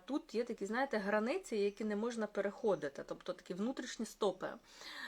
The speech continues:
А, а люди, які, в яких слабка внутрішня опора, які, е, не мають підтримки, розгойдені такі,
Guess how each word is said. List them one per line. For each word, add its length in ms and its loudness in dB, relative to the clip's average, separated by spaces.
А, 320 6
а 160 4
люди, 400 4
які, 540 0
в 40 -4
яких 320 0
слабка 500 2
внутрішня 640 -2
опора, 400 0
які, 560 0
е, 560 4
не 100 -2
мають 320 4
підтримки, 760 -6
розгойдені 760 0
такі, 380 -4